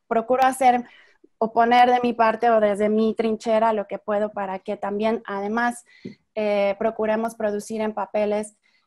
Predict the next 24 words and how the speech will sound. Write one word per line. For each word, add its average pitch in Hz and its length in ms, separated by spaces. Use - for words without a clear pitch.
y 214 60
en 208 100
lu-, 202 220
con 202 160
lugares 208 400
que, 196 300
que, 196 260
que 220 100
sean 214 200
también 233 320
artesanales, 269 680
en 254 80
el 208 80
caso 208 200
de 226 80
impresión 214 400
tipográfica 240 760
y 226 120
de 208 160
otros 233 320
procesos 233 540
industriales, 233 760
papeles 220 520
que 196 360